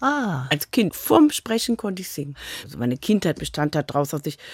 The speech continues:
Speaker 2: da vor Liederbüchern meines Vaters saß und die gesungen hab. Äh, weil mein Vater Cellist war, war Singen normal, aber man lernte natürlich ein Instrument, weil Sänger sind ja sowieso alle doof und eingebildet und haben Husten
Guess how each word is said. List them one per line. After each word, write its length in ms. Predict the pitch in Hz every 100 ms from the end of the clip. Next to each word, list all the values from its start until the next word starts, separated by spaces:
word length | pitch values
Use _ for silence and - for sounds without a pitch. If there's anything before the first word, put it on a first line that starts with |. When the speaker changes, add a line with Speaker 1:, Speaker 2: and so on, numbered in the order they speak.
| - - -
Speaker 2:
da 180 | 160
vor 180 | 147 170
Liederbüchern 760 | 165 190 175 160 175 - 165 156
meines 320 | 151 135 139
Vaters 420 | - 156 151 143
saß 300 | 156 143 147
und 100 | 156 147
die 80 | 147
gesungen 420 | 143 180 170 139
hab. 140 | 135 - - 247 220 -
Äh, 60 | - - -
weil 160 | 170
mein 160 | 165 170
Vater 400 | 196 196 190 -
Cellist 420 | 202 202 240 -
war, 200 | 214 185
war 100 | 190
Singen 220 | 180 202
normal, 480 | 170 143 147 196 285 311 - - _
aber 220 | - 156
man 160 | 151 147
lernte 320 | 139 143 147
natürlich 460 | 143 98 - 139 143
ein 60 |
Instrument, 720 | - 139 - - 135 151 143 127 - - -
weil 240 | 135 131
Sänger 240 | 147 180
sind 160 | 170 160
ja 80 | 143
sowieso 480 | 135 135 135 147 170
alle 240 | 190 202
doof 400 | 185 113 120 -
und 280 | - 190 196
eingebildet 520 | 123 190 190 190 180
und 80 | 180
haben 160 | 170
Husten 480 | 170 180 170 - 143